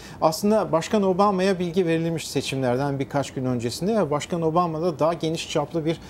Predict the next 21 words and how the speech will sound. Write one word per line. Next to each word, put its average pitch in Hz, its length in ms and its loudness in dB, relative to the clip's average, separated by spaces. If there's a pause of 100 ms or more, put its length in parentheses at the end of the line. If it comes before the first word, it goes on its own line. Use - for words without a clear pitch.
(160)
soruşturma 160 640 0
açılmasını 143 680 -2
ve 139 200 0
buna 151 180 0
göre 139 300 0
daha 147 160 6
geniş 151 340 -2
çaplı 143 340 0
bir 143 140 2
rapor, 131 380 2
kapsamlı 143 580 -2
bir 135 60 4
rapor - 280 2 (300)
hazırlanması 151 760 2
yönünde 147 440 0
talimat 143 640 2
vermiş 185 420 0 (300)
ki 143 140 0
bu 170 120 2
raporun 180 460 4 (400)
Donald 160 220 4